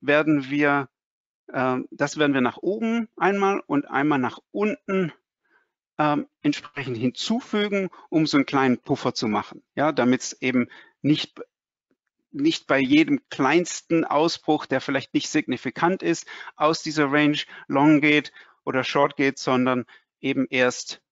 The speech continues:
wenn's, ja, wenn's richtig zur Sache geht. Und wir sehen das hier zum Beispiel, wenn wir genau hinschauen,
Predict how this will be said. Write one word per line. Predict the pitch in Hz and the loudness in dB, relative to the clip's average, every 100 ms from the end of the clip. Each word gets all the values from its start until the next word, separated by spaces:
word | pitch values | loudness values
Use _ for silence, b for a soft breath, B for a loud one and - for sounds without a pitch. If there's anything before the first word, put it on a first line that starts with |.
| _ - | _ -4
wenn's, | 131 127 - - - _ _ _ | -2 -2 -6 -14 -18 _ _ _
ja, | 160 139 110 | -2 0 0
wenn's | 123 - | -4 0
richtig | 160 - 147 | -2 -2 -6
zur | - | -4
Sache | 127 117 101 98 | -2 -2 -4 -10
geht. | - 101 | -10 -6
Und | 117 | -2
wir | 135 | -2
sehen | - 180 | 2 2
das | 170 | 2
hier | - 196 | 0 0
zum | 190 165 | 2 2
Beispiel, | 156 151 | 2 2
wenn | 143 | 4
wir | 143 | 4
genau | 143 139 139 151 | 4 4 2 2
hinschauen, | 165 170 - 127 123 | 0 0 0 2 0